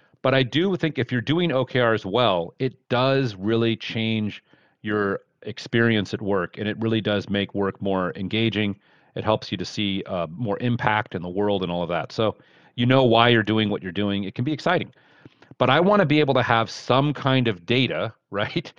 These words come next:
as opposed to anecdote that proves that that's true. So I'm working on an O K Rs maturity model.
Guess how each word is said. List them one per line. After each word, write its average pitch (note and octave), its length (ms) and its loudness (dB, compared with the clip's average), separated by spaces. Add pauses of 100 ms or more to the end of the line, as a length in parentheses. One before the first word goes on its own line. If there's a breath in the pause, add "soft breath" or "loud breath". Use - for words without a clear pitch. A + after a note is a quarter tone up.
(320 loud breath)
as A2+ 140 -2
opposed A#2+ 300 0
to - 120 -4
anecdote A2 480 -2
that F#2+ 200 -8
proves D3 460 2
that G#2+ 160 -2
that's G2+ 240 -2
true. G2+ 260 -4
So A2 160 -2
I'm D#3+ 160 2
working E3 300 2
on C3 280 4 (340 soft breath)
an A#2 120 0
O B2 100 2
K B2+ 140 0
Rs A2+ 180 2
maturity D3+ 420 0
model. C#3 440 2